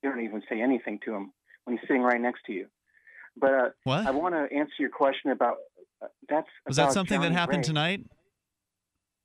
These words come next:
Speaker 1: No, but it did happen. Johnny Ray was sitting right next to you when he called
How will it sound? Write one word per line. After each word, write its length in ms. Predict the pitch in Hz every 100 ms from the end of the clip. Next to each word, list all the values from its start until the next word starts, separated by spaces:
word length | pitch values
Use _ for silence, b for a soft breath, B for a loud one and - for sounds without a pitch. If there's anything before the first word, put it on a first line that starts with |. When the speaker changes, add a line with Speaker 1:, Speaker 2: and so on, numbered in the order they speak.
| _ _ _ _ _ -
Speaker 1:
No, 360 | 302 339 247 -
but 100 | -
it 120 | 240 -
did 160 | 143
happen. 460 | 143 156 147 110 - -
Johnny 220 | 156 151
Ray 160 | 139 131
was 100 | -
sitting 160 | 160 131
right 180 | 131 147
next 280 | 139 131 -
to 80 |
you 60 | 120
when 100 | 120
he 80 | 110
called 320 | - 120